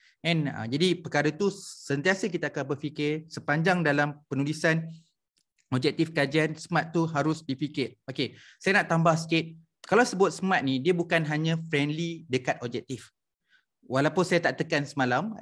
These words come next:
tapi saya nak highlight di sini, smart juga perlu dalam penyataan masalah. And buat penyataan masalah, masalah pun harus spesifik. Masalah pun harus boleh diukur,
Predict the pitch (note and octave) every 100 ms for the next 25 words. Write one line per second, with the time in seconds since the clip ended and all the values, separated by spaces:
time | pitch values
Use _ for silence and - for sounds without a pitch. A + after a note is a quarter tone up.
0 | - B2 D#3+ D#3+ D#3 C3+ D3+ E3+ B2+ B2+
1 | - A2+ C3+ - _ - D#3+ F#3+ F3 C3
2 | C#3+ D3 - D3+ E3 D3 C3 C3 - B2
3 | A2 B2 - A2+ G#2+ _ - - G3 E3
4 | D3+ G#3+ G#3 F#3 F#3 F3 F#3 F3+ F3+ F3+
5 | E3 C3 - D#3+ E3 F#3 G#3 G3+ G#3+ F3
6 | F3+ F3+ G3 G#3+ A#3 - _ _ _ -
7 | C#3+ C#3+ D3 F3+ G3 F#3+ A3+ F#3 G3 G#3
8 | - G#3 A3 A3+ A#3 B3 A3